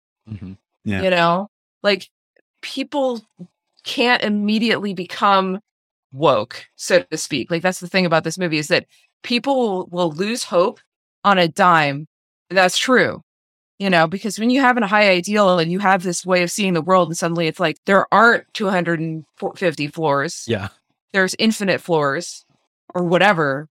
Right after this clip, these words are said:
Speaker 3: Like, then everything that you thought you knew is wrong.
Speaker 1: Mm-hmm.
Speaker 3: And you might as well just collapse right then and there,
Speaker 1: And
Speaker 3: you
Speaker 1: your
Speaker 3: know?
Speaker 1: dog is gone. <laughs>
Speaker 3: And your dog is gone.
Speaker 1: Your dog is
Speaker 3: Some bitch killed your dog.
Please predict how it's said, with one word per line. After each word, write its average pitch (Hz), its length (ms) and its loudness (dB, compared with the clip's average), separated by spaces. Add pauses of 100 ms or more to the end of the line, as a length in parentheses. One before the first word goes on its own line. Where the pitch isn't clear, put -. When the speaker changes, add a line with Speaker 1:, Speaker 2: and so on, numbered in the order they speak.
(180)
Speaker 3:
Like, 175 340 4 (580)
then 202 600 4 (300)
everything 240 640 2
that 226 100 -6
you 190 140 -4
thought 214 380 4
you 202 120 0
knew 180 220 2
is 160 160 -2
wrong. 139 360 -2 (320)
Speaker 1:
Mm-hmm. 110 260 -6 (520)
Speaker 3:
And 175 600 2 (100)
you 185 200 -2
might 175 180 4
as 175 180 0
well 175 200 2
just 170 300 -6
collapse 147 400 2
right 143 160 -2
then 143 160 -6
and 104 120 -10
there, 85 320 -8 (320)
Speaker 1:
And 147 120 2
Speaker 3:
you 135 60 2
Speaker 1:
your 143 100 2
Speaker 3:
know? 131 60 2
Speaker 1:
dog 135 200 4
is 92 120 -4
gone. 95 420 -8 (100)
<laughs> - 140 -8
Speaker 3:
And 240 100 4
your 233 140 4
dog 185 360 6
is 156 140 -2
gone. 135 420 2
Speaker 1:
Your 165 80 -6 (160)
dog 117 260 -4
is 98 140 -16
Speaker 3:
Some 269 240 4
bitch 294 240 2
killed 285 400 2
your 254 100 2
dog. 147 520 4